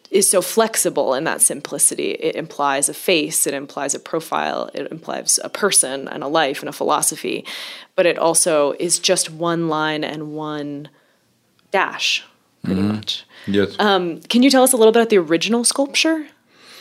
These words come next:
Speaker 2: Yes, um, the, the original sculpture is, uh, over three meters tall, and it's a single stone.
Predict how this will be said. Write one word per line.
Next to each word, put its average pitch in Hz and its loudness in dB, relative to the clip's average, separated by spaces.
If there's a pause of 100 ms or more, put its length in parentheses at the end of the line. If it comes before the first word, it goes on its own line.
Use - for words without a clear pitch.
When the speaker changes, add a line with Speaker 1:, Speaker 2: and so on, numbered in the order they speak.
(220)
Speaker 2:
Yes, 170 2
um, 107 2 (100)
the, 107 4
the 104 0
original 117 2
sculpture 104 0
is, 90 0
uh, 82 0 (520)
over 80 -4
three 95 -2
meters 90 -2
tall, 98 0
and 90 -4
it's 95 -2
a 90 -2
single 101 2 (420)
stone. 98 -4